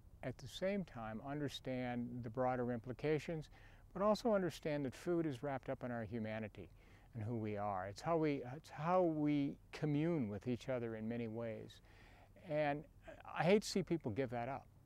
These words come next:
and to be so moralistic about food that they, they fail to understand that this is how we come together. And, and this is how we enjoy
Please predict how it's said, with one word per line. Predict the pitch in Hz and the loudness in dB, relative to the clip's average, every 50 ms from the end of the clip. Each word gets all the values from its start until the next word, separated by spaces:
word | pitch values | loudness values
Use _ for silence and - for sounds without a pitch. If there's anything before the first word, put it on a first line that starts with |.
| - - - - - - - | -20 -20 -20 -20 -20 -14 -8
and | 131 123 123 120 120 117 120 123 131 139 - - | -6 -4 -4 -4 -4 -4 -6 -6 -8 -10 -8 -6
to | - 127 | -4 -2
be | 113 131 131 127 123 123 120 120 | 2 2 4 4 4 2 0 -2
so | 131 - - - - - 147 156 151 151 151 151 151 143 - - 139 | -4 -8 -8 -6 -4 -2 -2 0 2 2 2 2 2 0 -2 -2 0
moralistic | 131 135 139 135 131 127 160 170 - - - 147 - | 4 6 6 6 6 4 4 2 2 2 0 0 0
about | 120 107 113 110 110 110 | -2 -4 -4 -4 -6 -6
food | - - - 160 143 143 139 127 110 | -6 -4 0 0 2 2 2 2 0
that | 117 110 - | -2 -2 0
they, | 123 117 117 117 - - - 131 | 0 0 0 -2 -4 -8 -6 -2
they | 127 120 120 123 120 123 135 - - - - - | -2 -2 0 -2 -4 -8 -10 -14 -16 -16 -6 -2
fail | - 151 165 175 156 | 0 2 2 2 0
to | - | 0
understand | 147 131 117 113 107 - - 135 120 113 117 113 110 | -2 -2 -2 -4 -4 -4 -4 -4 -4 -2 -2 -2 -4
that | 110 110 | -2 -2
this | 135 127 - 151 | -2 -2 -2 -2
is | 139 - | -4 -4
how | - 123 120 | -4 -4 -2
we | 110 110 110 | -2 -2 -2
come | - - - 120 110 107 | -4 -4 -6 -4 -4 -4
together. | 107 110 - 117 113 110 104 92 85 85 - - - - - - - - - - - - - | -6 -4 -2 0 0 0 -2 -4 -8 -10 -14 -20 -20 -20 -20 -20 -20 -20 -20 -20 -20 -16 -10
And, | - 127 123 123 120 123 - - - - - - - - - - - - - | -6 -4 -2 -2 -2 -4 -6 -10 -16 -20 -20 -20 -20 -20 -20 -20 -16 -10 -8
and | 139 131 127 127 131 123 - - - - - - - - - - - - - - - | -6 -4 -4 -4 -6 -8 -10 -14 -20 -20 -20 -20 -20 -20 -20 -20 -20 -20 -20 -10 -6
this | 190 139 156 151 - - | 0 2 2 2 2 0
is | 160 - | -2 -2
how | - 139 143 135 | -2 -2 -2 0
we | 131 123 123 | 0 0 2
enjoy | 123 117 104 - 120 113 104 98 | 0 0 -2 -2 -4 -4 -4 -4